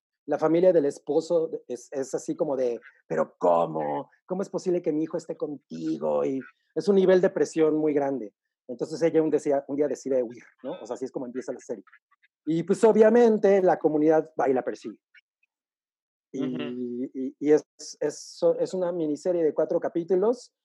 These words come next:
Speaker 1: que resulta bastante tensa, o sea, hay momentos bastante tensos, hay momentos también en los que ella, pues, como esta persona que, que, que ignora muchísimas cosas, ignora cómo usar Google,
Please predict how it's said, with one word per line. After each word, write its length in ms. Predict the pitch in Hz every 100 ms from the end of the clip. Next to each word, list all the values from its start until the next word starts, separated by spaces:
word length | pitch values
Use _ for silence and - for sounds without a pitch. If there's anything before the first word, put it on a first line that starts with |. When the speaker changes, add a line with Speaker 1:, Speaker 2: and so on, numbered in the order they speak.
| _ _
Speaker 1:
que 120 | 143
resulta 440 | 143 139 165 165
bastante 460 | - 127 151 160 143
tensa, 580 | 147 143 151 170 190 247
o 100 | 143
sea, 120 | 143
hay 60 | 143
momentos 420 | 156 151 151 156
bastante 380 | 135 - 131 135
tensos, 540 | 143 139 - 233 - _ _ _ -
hay 120 | 143
momentos 380 | 165 160 160 156
también 240 | 143 147
en 100 | 156
los 160 | 147 -
que 180 | 139 135
ella, 400 | 139 147 147 - _ _ _
pues, 260 | 143 127 -
como 240 | 165 151
esta 200 | 151 180
persona 340 | 147 175 170
que, 300 | 165 151 147 -
que, 200 | 139 131
que 100 | 151
ignora 340 | 139 139 165 175
muchísimas 500 | 143 175 170 143 -
cosas, 400 | 151 147 202 180
ignora 440 | 131 147 160 156 - _ _ _
cómo 160 | 160 170
usar 300 | 165 165 156
Google, 560 | 120 160 160 208 269